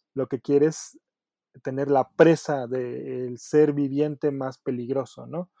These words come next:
Y, y ya han pasado muchas cosas, digo, gracias a los cómics tenemos de Batman contra Alien y Batman contra Depredador, lo mismo de Superman. Entonces sí hay, este,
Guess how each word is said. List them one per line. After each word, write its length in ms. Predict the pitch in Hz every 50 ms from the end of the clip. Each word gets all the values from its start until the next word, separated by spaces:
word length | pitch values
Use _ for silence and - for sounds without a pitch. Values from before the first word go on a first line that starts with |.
| _ _ _ _ _ _ _
Y, 360 | - 143 160 185 160 151 147
y 40 | 151
ya 140 | 175 196 214
han 260 | 208 202 220 226 208
pasado 280 | 226 220 - 233 226
muchas 300 | 208 202 185 - 190 165
cosas, 320 | - - 214 202 - 175 156
digo, 340 | 147 139 139 135 131 127 131 139 147 147
gracias 300 | 139 147 156 160 - -
a 40 | 170
los 240 | 151 156 156 147 -
cómics 480 | - 175 175 180 196 190 - - - _ _ _ - _ _ _ _
tenemos 520 | 151 147 151 151 147 147 147 147 135 123
de 680 | 135 135 135 131 131 131 131 131 131 131 131 127 127 - _ _ _ _ _ _ _ _ _
Batman 520 | 135 143 156 151 143 151 151 147 143 135
contra 480 | 127 - 139 135 123 135 131 135 147 156
Alien 260 | 160 160 156 156 147
y 60 | 139
Batman 340 | 131 139 143 127 139 139 131
contra 240 | 123 123 110 131 131
Depredador, 840 | 127 120 - 127 127 120 123 123 143 160 165 165 170 175 175 170 151
lo 80 | 143 135
mismo 260 | 135 131 131 131 127
de 60 | 117
Superman. 880 | - - 139 120 _ 135 131 131 139 147 151 160 170 170 170 175 175 - _ _ _ _ _ _ _ _ _ _ _ _ _ _ _ _
Entonces 500 | 156 143 131 123 160 156 147 165 170 160
sí 260 | - - 185 185 180 180
hay, 280 | 180 180 185 180 175
este, 460 | 160 151 - - _ _ 143 135 147